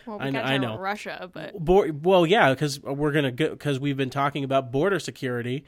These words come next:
Speaker 2: and how
Speaker 1: Right.
Speaker 2: that just flat out doesn't exist anymore. And, you know, borders are a construct, but we also have to protect the Ukrainian-Russian border with the lives of our soldiers,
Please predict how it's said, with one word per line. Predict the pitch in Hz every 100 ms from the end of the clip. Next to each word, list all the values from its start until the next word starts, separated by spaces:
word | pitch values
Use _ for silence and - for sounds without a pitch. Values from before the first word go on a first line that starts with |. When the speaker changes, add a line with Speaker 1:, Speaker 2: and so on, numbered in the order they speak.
| -
Speaker 2:
and | 214 196
how | 139
Speaker 1:
Right. | 139
Speaker 2:
that | 143 160
just | 156 -
flat | 135 135
out | 135 127 113
doesn't | 143 151 156
exist | 123 110 127 160 -
anymore. | 127 123 120 117 127 135 - -
And, | 131 127 123 123
you | 139
know, | 135 123 127 - -
borders | 120 147 165 160 139 -
are | - 143 131
a |
construct, | - 143 143 156 - - 113 110 - - _ _ _ _ -
but | 135 147
we | 143
also | 143 156 185
have | 160 156 -
to | 170 151
protect | - 131 - 143 135 - _ _ _ -
the | 139
Ukrainian-Russian | 139 135 - 175 180 185 185 160 165 - 160
border | 156 175 160 135 120 - _
with | 143 139
the | 131
lives | 127 139 156 160 139
of | 123
our | - 139 143
soldiers, | 143 - 143 120 101 92 - -